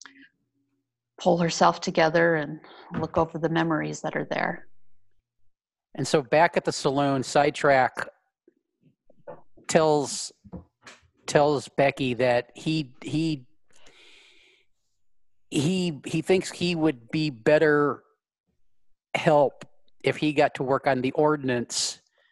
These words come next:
Speaker 2: to bring in to that cavern that he, that, that, that they, uh, bring, bring into the mine to blow them up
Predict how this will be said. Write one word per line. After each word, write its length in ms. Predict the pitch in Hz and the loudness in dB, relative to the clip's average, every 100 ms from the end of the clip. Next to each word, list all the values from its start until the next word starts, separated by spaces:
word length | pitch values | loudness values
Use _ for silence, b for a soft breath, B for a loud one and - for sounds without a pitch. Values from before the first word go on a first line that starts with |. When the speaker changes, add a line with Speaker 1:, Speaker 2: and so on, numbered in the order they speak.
| _ _ - | _ _ -6
Speaker 2:
to 520 | 139 127 123 117 120 _ _ _ _ _ _ _ - | -2 2 2 0 -4 _ _ _ _ _ _ _ 0
bring 300 | 135 143 139 | 2 4 2
in 300 | 131 127 113 - _ _ _ - | 0 -2 -4 -10 _ _ _ -4
to 160 | 143 | 0
that 380 | 127 127 120 - - - | 2 2 0 -4 -12 -4
cavern 720 | - 135 135 117 123 113 110 - _ B B - - _ - - | 2 4 4 2 -2 -2 -6 -10 _ B B -10 -10 _ -20 -6
that 220 | 127 123 120 | 0 2 0
he, 800 | - 190 180 156 147 - 156 - | -4 -2 -2 -2 -6 -8 -12 -2
that, 280 | 135 135 131 _ - | 2 2 2 _ -10
that, 340 | 131 127 123 _ _ - | -2 -2 -2 _ _ -6
that 240 | 127 131 | -2 -2
they, 160 | 127 139 | 0 -2
uh, 320 | 135 156 143 131 | -2 -2 -2 -2
bring, 240 | 143 143 | -2 -2
bring 280 | 135 139 135 | -4 -4 -4
into 180 | 135 120 | -2 -2
the 60 | 123 | 0
mine 520 | 131 156 139 123 120 B B B | 2 4 2 0 -4 B B B
to 80 | - | -8
blow 280 | 117 139 139 | 2 2 4
them 180 | 127 131 | 2 4
up 420 | 160 139 - | 6 6 2